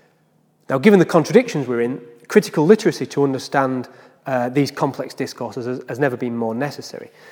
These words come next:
Our students, the students I will be teaching very soon, are enmeshed in a set of, of very challenging contradictions that we need to work with them to work through.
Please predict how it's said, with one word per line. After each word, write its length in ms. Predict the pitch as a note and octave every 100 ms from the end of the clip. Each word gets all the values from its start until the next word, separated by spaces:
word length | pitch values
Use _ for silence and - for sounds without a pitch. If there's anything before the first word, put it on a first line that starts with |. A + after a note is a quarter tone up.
| - - _ -
Our 180 | F3
students, 500 | F3 - F#3+ F3 F3
the 80 | -
students 320 | - F3+ E3+
I 140 | D3 D3+
will 100 | C#3+
be 200 | C3+ B2+ - -
teaching 360 | - E3+ C3+ B2
very 200 | D3 C#3
soon, 480 | - D#3 D3 C#3+ C#3 - _ _ _ _
are 140 | D3+ D3+
enmeshed 480 | D#3 D#3+ F#3 - -
in 80 |
a 40 | C#3
set 300 | - G#3 F#3
of, 200 | B2 C#3+
of 140 | C3
very 180 | C3+ F3+
challenging 600 | - - G#3+ B3+ C#3 A2
contradictions 680 | - A#2+ G#2+ A#2 A#2 A#2+ A2
that 160 | C3 - - _ _ _ _
we 140 | D#3 F3
need 120 | D#3
to 100 | B2+
work 260 | D#3 E3+
with 140 | D3 B2+
them 200 | C#3 C3+
to 120 | C3
work 340 | B2 C#3 C#3
through. 340 | - - D3+